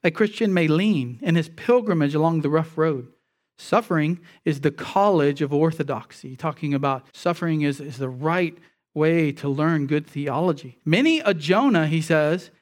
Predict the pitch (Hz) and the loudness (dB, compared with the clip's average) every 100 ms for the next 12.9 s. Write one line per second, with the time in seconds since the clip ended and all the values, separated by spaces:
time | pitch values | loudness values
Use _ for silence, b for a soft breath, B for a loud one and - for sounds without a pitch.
0 | _ 208 190 233 330 320 254 302 285 - | _ 2 4 4 4 2 2 2 0 -2
1 | 190 208 226 - 247 220 165 - 185 151 | 2 2 0 -4 -2 -2 -6 -2 0 0
2 | 160 - 156 147 170 165 160 156 151 156 | -4 -8 -8 -4 0 0 -2 -6 -6 -8
3 | 139 143 _ _ _ - 180 180 190 277 | -14 -18 _ _ _ 0 2 4 2 2
4 | - 269 208 208 208 240 202 180 185 156 | 0 -2 2 2 2 -2 -2 2 2 2
5 | 147 B B - 208 302 330 311 294 226 | -2 B B 0 2 4 4 2 2 0
6 | 233 214 - 339 254 226 208 160 196 247 | 0 0 -2 0 2 2 2 2 2 2
7 | 226 160 208 262 208 147 156 B B 165 | 0 0 2 4 2 0 -6 B B 0
8 | 160 320 311 - 240 220 233 208 170 165 | 4 2 0 0 2 4 2 0 -2 -4
9 | 156 - 247 277 277 226 - - - 247 | -2 -2 2 4 2 0 -10 -20 -4 -2
10 | 226 208 214 208 170 156 143 135 b b | 2 4 2 0 0 2 0 -2 b b
11 | _ - 139 127 175 185 - 147 131 - | _ -10 -8 -2 -2 -2 -6 -6 -8 -8
12 | 147 135 143 143 131 120 127 135 110 | -4 -2 -2 -2 -6 -6 -8 -8 -10